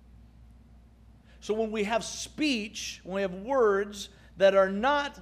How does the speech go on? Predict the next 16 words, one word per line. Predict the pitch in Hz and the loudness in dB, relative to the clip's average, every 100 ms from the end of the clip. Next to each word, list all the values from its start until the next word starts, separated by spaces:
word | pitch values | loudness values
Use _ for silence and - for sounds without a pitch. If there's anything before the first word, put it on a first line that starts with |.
| - | -20
set | - - 226 | -12 4 6
apart | 208 202 202 190 - | 6 4 2 2 -2
for | 170 | -8
God, | 156 226 165 151 170 196 - - - - - - - - - - | 0 2 2 0 -2 -8 -20 -20 -20 -20 -20 -20 -20 -20 -20 -12
they | 147 | -6
are | 165 - | -6 -6
unholy. | 190 185 175 - - - 214 208 165 131 107 - - - - - - - - - - - - - | -6 -4 -6 -10 -20 -4 0 0 -2 -8 -10 -20 -20 -20 -20 -20 -20 -20 -20 -20 -20 -20 -20 -10
We'll | 156 | -10
talk | 165 170 156 | -2 -2 0
more | 160 160 151 | -2 -2 0
about | 147 147 151 | 0 -2 -2
those | 147 143 | -4 -6
things | 151 147 143 - - - - - - - - - | -8 -8 -10 -14 -16 -20 -20 -20 -20 -20 -20 -20
in | 131 | -12
coming | 147 139 131 | -10 -10 -10
weeks. | 143 127 - - - | -10 -12 -14 -16 -16